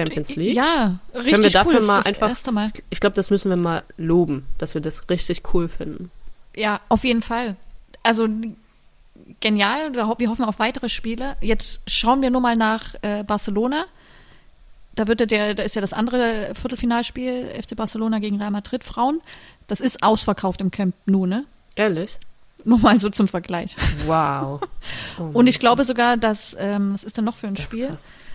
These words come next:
Speaker 2: Ich glaube fast, Wolfsburg findet ja auch in der, äh, Volkswagen Arena statt.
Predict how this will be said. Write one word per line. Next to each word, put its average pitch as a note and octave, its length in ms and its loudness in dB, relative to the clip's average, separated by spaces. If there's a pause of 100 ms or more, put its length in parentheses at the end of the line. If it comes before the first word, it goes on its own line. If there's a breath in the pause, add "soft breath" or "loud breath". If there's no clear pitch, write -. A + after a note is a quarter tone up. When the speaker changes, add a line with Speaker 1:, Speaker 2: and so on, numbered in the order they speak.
(300 loud breath)
Speaker 2:
Ich - 140 -4
glaube B3 180 4
fast, - 360 0
Wolfsburg B3+ 500 2
findet C4 220 0
ja A3 100 -2
auch - 180 -4
in B3+ 120 -4
der, A#3 640 -2
äh, G3+ 100 -14
Volkswagen B3+ 420 -2
Arena C4 300 0
statt. - 320 -8